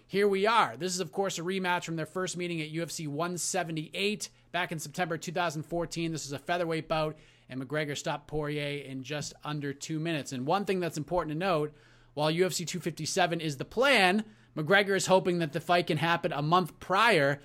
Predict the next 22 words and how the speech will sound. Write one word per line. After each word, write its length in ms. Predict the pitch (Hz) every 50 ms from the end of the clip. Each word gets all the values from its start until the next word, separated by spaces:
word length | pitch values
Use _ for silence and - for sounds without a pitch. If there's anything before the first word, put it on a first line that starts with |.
| - - - - -
at 200 | - 143 147 147
U 160 | 151 165 175
F 80 | 180 160
C 140 | - 180 165
two 200 | - - 180 180
fifty-six 560 | 156 180 156 143 143 131 - - 190 170 -
on 100 | 160 143
December 380 | 139 135 - - 175 160 147 139
twelfth, 540 | - - 180 202 196 175 160 151 - -
now 200 | 135 139 147 151
that 140 | 143 135 131
the 160 | 127 143 139
originally 320 | 139 156 165 147 151 151 143
scheduled 340 | - - 165 147 147 143 135
main 160 | 139 143 139
event 260 | 139 123 139 139 127
between 260 | 135 - - 143 131
Amanda 280 | 123 127 135 139 135 131
Nunes 460 | 131 135 135 135 131 131 131 127 - - - - - - - _ -
and 260 | - 127 127 123 123 131
Megan 260 | 147 147 135 139 139
Anderson 580 | 139 147 151 143 139 131 - 135 127 127 127